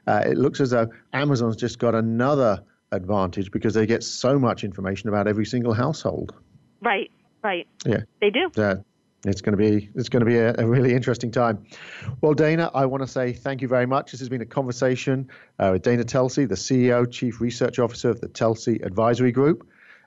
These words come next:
Speaker 1: And, uh, I really appreciate you being on the show. And, uh, that was, uh, that was a great, uh, great set of insights that you provided. So thank you.
Speaker 2: Thank you. Thank you for having me. Have a good afternoon.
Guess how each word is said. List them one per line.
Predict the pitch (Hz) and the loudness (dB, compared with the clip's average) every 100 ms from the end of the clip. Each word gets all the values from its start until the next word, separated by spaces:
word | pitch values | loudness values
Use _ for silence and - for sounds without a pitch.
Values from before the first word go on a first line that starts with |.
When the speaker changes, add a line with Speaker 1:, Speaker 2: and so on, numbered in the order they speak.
| - | -4
Speaker 1:
And, | 95 98 101 104 107 107 | -2 0 0 -2 -2 0
uh, | 104 104 | 2 2
I | - | 0
really | 110 120 | 0 2
appreciate | 117 123 107 113 - | 2 -2 0 0 2
you | 110 107 101 - | 0 0 -2 2
being | 123 120 | 2 4
on | 113 | 2
the | 113 | -2
show. | - 131 151 - | 0 2 2 -2
And, | 98 90 92 92 95 | -4 -2 -2 -2 -2
uh, | 101 98 - | 0 0 0
that | 101 - | -4 0
was, | 107 101 - | 0 0 -2
uh, | 113 110 - _ - | -4 -4 -12 _ -6
that | 101 | -4
was | 95 | -2
a | 98 | -4
great, | 95 - 113 113 117 - | -6 -2 0 0 -2 -2
uh, | 107 | -2
great | 98 107 117 | 0 -2 0
set | 110 | 0
of | 104 | 0
insights | 101 - 87 87 | -2 -2 -4 -4
that | - | -6
you | 90 | -4
provided. | - 90 87 80 - | -2 0 2 0 -2
So | 87 | -4
thank | 87 98 101 | 0 -2 2
you. | 85 78 _ _ _ _ _ - | 0 0 _ _ _ _ _ -2
Speaker 2:
Thank | 262 285 254 | -2 -2 -4
you. | 208 | -2
Thank | 233 240 | -4 -8
you | 262 | -6
for | 247 | -4
having | 233 277 226 | -4 -6 -8
me. | 202 | -10
Have | 214 | -8
a | |
good | 208 214 | -4 -4
afternoon. | 208 214 202 185 170 | -4 -8 -8 -10 -12